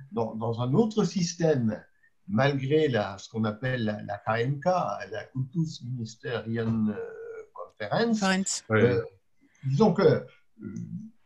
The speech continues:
Speaker 1: le fédéralisme a beaucoup, beaucoup d'avantages, mais,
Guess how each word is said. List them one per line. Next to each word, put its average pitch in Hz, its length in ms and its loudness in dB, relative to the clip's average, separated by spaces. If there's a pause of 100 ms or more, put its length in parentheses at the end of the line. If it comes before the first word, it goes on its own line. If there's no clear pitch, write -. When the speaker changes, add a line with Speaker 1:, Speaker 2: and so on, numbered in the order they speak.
(880)
Speaker 1:
le 104 440 -6
fédéralisme 143 680 4
a 113 40 6
beaucoup, 120 840 4
beaucoup 170 300 0
d'avantages, 160 880 0 (480)
mais, 175 380 2